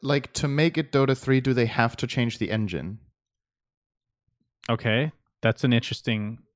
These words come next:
Speaker 2: road if you wanna
Speaker 1: Like,
Speaker 2: take that.
Speaker 1: y-,
Speaker 2: All right, let's
Speaker 1: you
Speaker 2: say
Speaker 1: could
Speaker 2: it's a
Speaker 1: s-,
Speaker 2: s-
Speaker 1: for example, let's say they made some really drastic improvements to new player experience, uh, matchmaking,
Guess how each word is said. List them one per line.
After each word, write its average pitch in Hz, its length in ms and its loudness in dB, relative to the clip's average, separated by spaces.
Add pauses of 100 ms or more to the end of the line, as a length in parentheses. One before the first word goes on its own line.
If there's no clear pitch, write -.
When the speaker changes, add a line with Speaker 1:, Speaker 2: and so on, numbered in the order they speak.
(600)
Speaker 2:
road 113 380 4
if - 120 -4
you 117 60 2
wanna 101 140 2
Speaker 1:
Like, 117 100 2
Speaker 2:
take 92 180 -2
that. 110 200 0
Speaker 1:
y-, - 60 -2
Speaker 2:
All 143 80 6
right, 135 140 0
let's 143 160 2
Speaker 1:
you 143 60 2
Speaker 2:
say 139 80 6
Speaker 1:
could 135 60 8
Speaker 2:
it's 131 100 0
a 127 40 0
Speaker 1:
s-, - 100 -6
Speaker 2:
s- - 60 -16
Speaker 1:
for 131 140 4
example, 127 420 0
let's 123 240 0
say 151 160 4
they 139 100 0
made 127 240 2
some 107 460 -2
really 131 380 6
drastic 87 480 0
improvements - 640 -8
to 85 420 -2 (600)
new 131 160 8
player 120 260 4
experience, 110 1000 -2 (520)
uh, 82 680 0 (800)
matchmaking, 107 1120 2